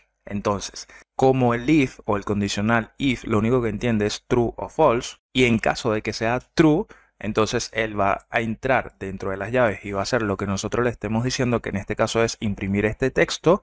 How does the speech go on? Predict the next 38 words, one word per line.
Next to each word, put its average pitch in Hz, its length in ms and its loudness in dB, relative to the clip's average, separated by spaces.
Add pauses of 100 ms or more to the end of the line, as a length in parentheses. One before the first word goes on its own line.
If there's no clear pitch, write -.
(120)
y 180 160 6
si - 300 0
da 107 220 0
false, 190 460 4
simplemente 131 800 -2
no 127 460 4
va 117 100 2
a - 20 2
entrar 107 340 0
en 101 140 -2
estas - 280 -8
llaves. - 400 -6 (420)
¿Qué 104 80 -4
está 104 180 -2
sucediendo? 139 680 2 (120)
Bueno, 185 320 2
no 143 80 2
se 131 140 2
está 202 200 0
cumpliendo 117 440 2
la 113 80 4
condición. 110 540 2
Dieciocho 123 600 2
no 117 180 0
es 104 140 -6
ni 113 260 0
mayor 107 480 2
que 156 160 0
diecinueve 190 720 2 (320)
ni 123 300 4
igual 117 320 6
que 104 140 -4
diecinueve. 101 520 -4
Recuerden 98 460 -4
que 143 100 -2
edad 147 320 0
es 101 140 -8
diecinueve. 104 560 -2